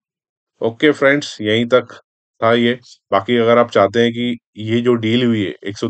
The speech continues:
तीन करोड़ की, इसका मैं आपके साथ इंडेक्स टू भी शेयर करूँ या बाकी चीज़ें डिटेल में भी शेयर करूँ, तो उसके लिए आप कमेंट कीजिए और definitely अगर ऐसा कुछ रिस्पॉन्स आता है, तो हम उसको कवर करेंगे। बाकी दोस्तों,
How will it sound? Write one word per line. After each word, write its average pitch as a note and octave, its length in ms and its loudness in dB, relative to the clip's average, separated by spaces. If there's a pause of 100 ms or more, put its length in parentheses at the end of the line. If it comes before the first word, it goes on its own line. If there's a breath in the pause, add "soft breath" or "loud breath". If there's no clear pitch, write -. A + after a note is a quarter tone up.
तीन A#2 200 -2
करोड़ G#2 240 0
की, - 120 -14
इसका G#2+ 340 -8
मैं A2+ 220 -2
आपके A2 260 -2
साथ A2 260 0
इंडेक्स A2 340 -2
टू A#2 100 -2
भी A#2 120 -4
शेयर A2 260 0
करूँ A2 400 -4
या G#2+ 180 2
बाकी G2+ 320 -4
चीज़ें A2 340 -6
डिटेल G#2+ 320 -2
में A2+ 120 0
भी A2+ 80 -6
शेयर G#2+ 220 -2
करूँ, A2 260 -6 (460 soft breath)
तो F#2+ 80 -4
उसके G#2+ 240 -4
लिए G#2+ 200 0
आप G#2 220 0 (380)
कमेंट A2+ 320 -2
कीजिए A#2 340 -2 (420)
और F2+ 640 0 (460)
definitely A#2 580 -2
अगर G#2 260 -2 (180)
ऐसा G2+ 160 -6
कुछ A2 200 -6
रिस्पॉन्स G#2+ 420 -6
आता G2+ 200 0
है, G2+ 140 2
तो G#2 120 -6
हम G2+ 160 -6
उसको G#2 220 -10
कवर G2+ 260 0
करेंगे। G#2 380 -2 (580 soft breath)
बाकी G#2 260 -4
दोस्तों, B2 380 -2